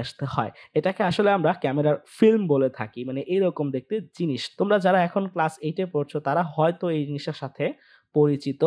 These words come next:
না। তো ক্যামেরার ভিতরে এরকম একটা জিনিস ঢোকানো থাকতো। তো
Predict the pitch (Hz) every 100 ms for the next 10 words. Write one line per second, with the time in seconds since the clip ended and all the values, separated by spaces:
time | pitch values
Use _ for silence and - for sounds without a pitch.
0 | 320 - - _ 123 131 - - - 160
1 | 151 151 190 214 226 269 254 175 170 175
2 | 160 - 147 147 151 - 135 131 117 107
3 | 123 113 -